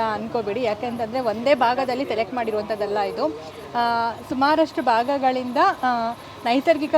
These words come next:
ಕೃಷಿ ಮಾಡುವಂತಹ ರೈತರನ್ನ ಸೆಲೆಕ್ಟ್ ಮಾಡಿ, ಆ, ಯಾರು ಚೆನ್ನಾಗಿ ಸಾಕ್ತಾರೆ, ಆ, ಅಂತ ನೋಡಿ ಸೆಲೆಕ್ಟ್ ಮಾಡಿ ಕೊಟ್ಟಿರುವಂಥದ್ದು. So ಅದರಲ್ಲಿ ಇವರು ಒಬ್ರು, ನಾನಿಲ್ಲಿ ವಿಡಿಯೋ ಶೂಟ್ ಮಾಡ್ತಾ ಇರ್ಬೇಕಾದ್ರೆ ನಂಗೆ ಇವ್ರು ಒಬ್ರೇ ಸಿಕ್ಕಿದ್ದು. So ಹಾಗಾಗಿ ಇವ್ರೊಬ್ರದ್ದೇ ನಾನಿಲ್ಲಿ ವಿಡಿಯೋ ಮಾಡೋಕ್ಕಾಗಿದ್ದು. ಆ,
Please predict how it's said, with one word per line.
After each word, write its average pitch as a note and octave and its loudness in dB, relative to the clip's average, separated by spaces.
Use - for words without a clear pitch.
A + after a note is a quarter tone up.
ಕೃಷಿ C#4+ -2
ಮಾಡುವಂತಹ B3+ 0
ರೈತರನ್ನ C4 0
ಸೆಲೆಕ್ಟ್ C4 -2
ಮಾಡಿ, B3+ 0
ಆ, B3+ 0
ಯಾರು B3 6
ಚೆನ್ನಾಗಿ C4+ 2
ಸಾಕ್ತಾರೆ, B3+ 4
ಆ, A#3+ 0
ಅಂತ A#3+ 0
ನೋಡಿ C#4 2
ಸೆಲೆಕ್ಟ್ C4+ 0
ಮಾಡಿ C4 0
ಕೊಟ್ಟಿರುವಂಥದ್ದು. A3 -2
So - -2
ಅದರಲ್ಲಿ D4 6
ಇವರು C#4+ 6
ಒಬ್ರು, B3 6
ನಾನಿಲ್ಲಿ C4+ 2
ವಿಡಿಯೋ C4 2
ಶೂಟ್ D4 -2
ಮಾಡ್ತಾ A#3 0
ಇರ್ಬೇಕಾದ್ರೆ A#3 -2
ನಂಗೆ B3+ 0
ಇವ್ರು A3 2
ಒಬ್ರೇ G#3 2
ಸಿಕ್ಕಿದ್ದು. B3 0
So C#4 6
ಹಾಗಾಗಿ C4+ 4
ಇವ್ರೊಬ್ರದ್ದೇ C4 6
ನಾನಿಲ್ಲಿ B3+ 2
ವಿಡಿಯೋ A#3 -2
ಮಾಡೋಕ್ಕಾಗಿದ್ದು. A3 0
ಆ, - -10